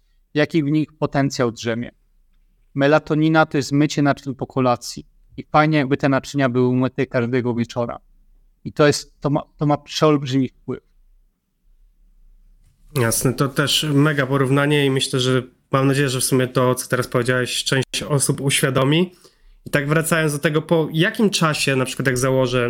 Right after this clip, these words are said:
Speaker 2: night shieldy albo day shield-, day shieldy, to po jakim czasie zauważę różnicę?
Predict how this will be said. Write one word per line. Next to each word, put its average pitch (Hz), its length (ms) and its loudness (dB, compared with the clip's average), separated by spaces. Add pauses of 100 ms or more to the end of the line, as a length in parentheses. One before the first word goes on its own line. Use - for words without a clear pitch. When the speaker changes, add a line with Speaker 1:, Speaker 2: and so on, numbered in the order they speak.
(100)
Speaker 2:
night 131 160 -2
shieldy 139 440 0
albo 120 160 -2
day 127 120 2
shield-, 139 460 -2
day 135 220 0
shieldy, 131 460 -2
to 131 200 0
po 151 100 -2
jakim 165 260 0
czasie 135 480 0 (300)
zauważę 131 640 0
różnicę? 131 540 0